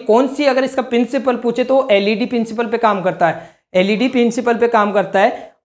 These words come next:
जो आपका कलर कोड बता देता है। अगर ग्रीन कलर का रहता है वही बॉडी का टेम्परेचर रहता है, अगर रेड कलर का रहता है तो हाफ डिग्री कम रहेगा टेम्परेचर,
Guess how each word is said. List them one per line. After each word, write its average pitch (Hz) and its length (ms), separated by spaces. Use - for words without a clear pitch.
जो 214 280
आपका 214 320
कलर 220 260
कोड 226 220
बता 202 220
देता 190 220
है। 214 60
अगर 220 140
ग्रीन 208 320
कलर 269 200
का 262 140
रहता 247 240
है 262 80
वही 208 260
बॉडी 220 280
का 240 120
टेम्परेचर 202 520
रहता 233 240
है, 233 300
अगर 214 200
रेड 180 300
कलर 254 220
का 254 100
रहता 240 260
है 240 60
तो 247 100
हाफ 190 320
डिग्री 233 240
कम 240 280
रहेगा 254 300
टेम्परेचर, 254 540